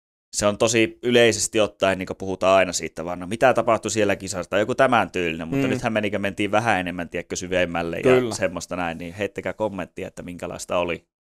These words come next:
Speaker 1: oli tosiaan.
Speaker 2: Heittäkää kommentti, YouTube, ö, kommenttia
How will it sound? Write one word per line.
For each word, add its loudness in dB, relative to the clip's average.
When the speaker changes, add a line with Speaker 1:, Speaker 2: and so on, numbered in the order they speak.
Speaker 1:
oli -4
tosiaan. -10
Speaker 2:
Heittäkää 6
kommentti, 6
YouTube, 6
ö, 0
kommenttia 6